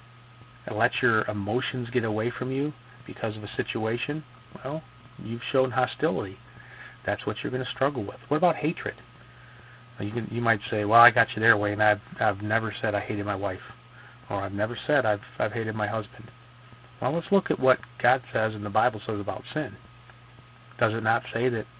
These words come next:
if you've lusted after someone, you've already committed adultery and you're hurt? What about, uh, what about hatred? If you've, if you've wished ill will on somebody, if you,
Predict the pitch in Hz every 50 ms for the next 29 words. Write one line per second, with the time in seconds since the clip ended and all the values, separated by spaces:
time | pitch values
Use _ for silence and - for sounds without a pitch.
0 | - - - - - - - - - - 120 - - 117 110 101 101 101 107 110
1 | - - 120 113 113 110 - - 113 110 - - 117 113 117 117 113 117 120 120
2 | 113 - 117 107 101 107 104 107 104 101 - 113 110 110 107 101 95 92 98 92
3 | 104 110 - - 117 110 107 104 98 - - 107 123 - - - - - - -
4 | - - - - - - - - - - - - - - - - - - - -
5 | - - - - 113 120 131 127 123 120 120 120 110 - 117 113 110 110 113 -
6 | - - 123 120 117 127 120 104 120 123 135 - - 101 95 107 - - - -
7 | - 127 113 - - 123 113 113 110 110 107 107 - - - - - - - -
8 | - - - - - - - - - - - - 117 110 - - 113 107 104 107
9 | - 120 117 120 - - - - 123 120 123 120 120 123 127 127 131 127 127 -
10 | - 139 131 131 135 131 135 139 120 113 - - 110 107 110